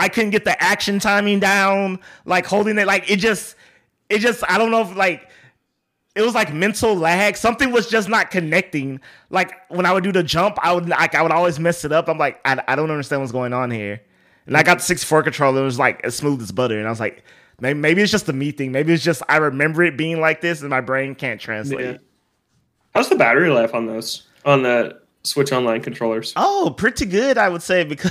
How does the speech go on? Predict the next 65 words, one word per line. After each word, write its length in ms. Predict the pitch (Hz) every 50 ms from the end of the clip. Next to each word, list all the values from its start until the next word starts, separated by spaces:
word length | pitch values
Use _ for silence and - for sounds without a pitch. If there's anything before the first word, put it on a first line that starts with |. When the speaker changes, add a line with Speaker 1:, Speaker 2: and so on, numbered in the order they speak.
| - - -
Speaker 1:
<laughs> 120 | - -
I 120 | 151 160 190
only 180 | 214 208 202 196
say 220 | - - 175 196
that 160 | 202 190 180 165
because 600 | 165 156 - 170 160 151 147 139 131 123 - - _ _ _ _ _ _ _ _ _ _ _ _ - 139
I'm 120 | 165 185
the 60 | 180
type 180 | 175 202 180 165
of 60 | 135
person 420 | 165 165 170 165 - 175 175 170
that, 320 | 160 156 147 139 - - -
like, 200 | 135 143 135 - -
I, 160 | 139 135 131 123 -
I, 180 | 123 135 135 131 -
I 100 | - 143 139
never 300 | 135 135 139 131 143 143
charge 340 | - - 139 135 139 123 131
my 100 | 123 123
controller. 320 | - 123 - 120 120 123
Like, 180 | 123 120 120 -
when 60 | 117 117
I'm 120 | 113 107
done 220 | 90 104 104 107 113
with 100 | 113 110
it, 60 | 107
I 140 | 80 95 107
should 440 | - - - 104 104 110 110 104 -
be 80 | 110
like, 120 | 104 101 -
"Oh, 80 | 113 110
I'm 120 | 107 107
done 160 | 110 110 110 107
playing 180 | 117 104 104
the 40 | 107
game, 80 | 104 101
plug 320 | - - - 110 113 113 104
it 80 | 104 101
up." 220 | 107 120 123 - - - - - - -
Speaker 2:
Mm-hmm. 60 | 139 139
Speaker 1:
I'm 100 | 135 139
the 80 | 143 139
guy 140 | 147 147 147
that's 160 | 147 123 151
like, 160 | 131 110 - - - _ -
"Oh, 140 | 185 196
about 240 | 185 143 160 160 -
to 40 | -
play 140 | - 196 175 165
for 100 | - 147
three 260 | - 180 180 170 175
hours. 400 | 185 185 185 175 165 156 147 135 -
Uh-oh, 400 | - 196 196 - 160 160 160 156 147
battery's 500 | 127 160 156 180 190 185 170 165 160 135
dead." 280 | 131 151 147 147 139
Of 80 | 135 117
course, 320 | - - 190 185 170 -
'cause 160 | - 156 151 147
it's 80 | 143 135
been 140 | 170 151
sitting 220 | - - 175 170 160
here 140 | 156 156 143
for 160 | - 151 139 131
a 80 | 123
week. 300 | 117 123 120 117 - _